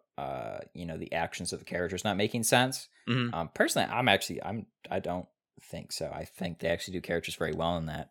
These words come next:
Speaker 1: but, uh, you know, yeah, you can get sort of that, um, uh, annoy or irritatingness from the lack of sensical actions.
Speaker 2: Yeah, uh, yeah, Blair Witch is very, it's,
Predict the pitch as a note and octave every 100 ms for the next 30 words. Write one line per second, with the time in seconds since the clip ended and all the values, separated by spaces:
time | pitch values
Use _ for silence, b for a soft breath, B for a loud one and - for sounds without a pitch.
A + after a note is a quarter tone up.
0 | - D2+ - - D#2 - _ _ _ _
1 | _ _ G2+ F2 E2 F2 E2 E2 - F2+
2 | F2 - F2+ E2 D#2 - - - D2 C#2+
3 | - _ _ _ _ _ _ _ _ _
4 | _ _ _ _ _ _ _ _ - A#1
5 | A#1 - F#2+ F2+ F2+ F2+ E2 E2 D#2+ -
6 | - G2 F#2+ - F2+ D2+ D#2+ C#2+ - -
7 | - - F2 D2 C#2+ F#2 _ _ _ _
8 | _ - D#2+ E2 F2 - - - F2+ -
9 | F2 E2+ D#2+ D#2+ b b b b b b
10 | - F2+ - - - - - - C#3+ B2
11 | - - - A#2 G2+ G2 - - A#2 G#2+
12 | A#2 C3+ B2+ A2 G2+ F#2 F#2 F2+ E2 -
13 | A2+ -